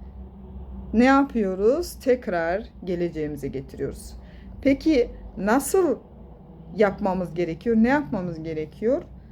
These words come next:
Ben geçmişimden güzel bir şey düşüneceğim. Ve ne yapmaya başlıyor? Yine aynı şekilde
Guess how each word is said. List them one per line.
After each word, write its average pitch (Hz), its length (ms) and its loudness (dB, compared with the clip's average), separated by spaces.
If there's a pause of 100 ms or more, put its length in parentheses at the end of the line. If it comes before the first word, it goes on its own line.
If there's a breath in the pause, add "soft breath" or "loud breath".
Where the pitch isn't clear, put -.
(400 loud breath)
Ben 247 500 4 (220)
geçmişimden 214 1120 0 (240)
güzel 170 380 -2
bir 226 60 2
şey 262 300 2
düşüneceğim. 262 800 2 (2000)
Ve 247 580 6 (1400)
ne 220 80 2
yapmaya 220 440 2
başlıyor? 175 580 0 (460 soft breath)
Yine 220 220 2
aynı 170 260 -2
şekilde 165 680 -2